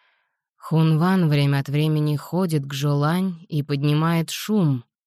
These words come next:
снова нахмурился принц. "Но сама Жолань улыбается и говорит, что ребенок просто любит пошуметь, и ей все равно. Ты же всерьез выдвигаешь какие-то обвинения.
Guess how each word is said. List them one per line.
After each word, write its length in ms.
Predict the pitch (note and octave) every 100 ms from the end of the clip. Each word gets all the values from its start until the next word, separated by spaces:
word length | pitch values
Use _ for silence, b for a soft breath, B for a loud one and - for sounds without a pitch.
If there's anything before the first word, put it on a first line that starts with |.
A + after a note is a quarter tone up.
| _ _ _
снова 420 | - C#3+ C#3 C3
нахмурился 680 | C3+ - C#3+ C3+ C3 - D3
принц. 460 | D3+ C#3 C3 - b b b b b b _
"Но 280 | C#3+ D3 E3
сама 480 | E3 F3 E3+ E3 F3
Жолань 440 | G3+ G#3+ G#3 F3+
улыбается 800 | D3+ C#3+ D3 G3 A#3+ E3+ - C3
и 100 | C3
говорит, 420 | C#3 C#3 C#3 E3
что 200 | - D#3+
ребенок 560 | D#3 D3+ E3 F3+ G3+ -
просто 420 | D#3 D#3 D3 -
любит 340 | D#3+ D#3+ D#3 -
пошуметь, 760 | C#3+ - C#3 C3+ D#3+ A3 -
и 40 | C3+
ей 300 | B2+ C3 B2+
все 220 | - C#3
равно. 520 | C3+ C3 C#3+ D#3 G#3+ - _ _ _ _ _
Ты 260 | - D3 D3+
же 200 | E3 G#3+
всерьез 640 | - D#3+ D#3 D3 D3 D3
выдвигаешь 680 | D#3+ D#3 D#3+ D#3 D#3+ D#3 -
какие-то 560 | D#3+ D3+ D#3 D3 D3+
обвинения. 960 | D3 C#3 C#3+ D3 C#3+ F3 G#3+ D3+ C#3+ D3+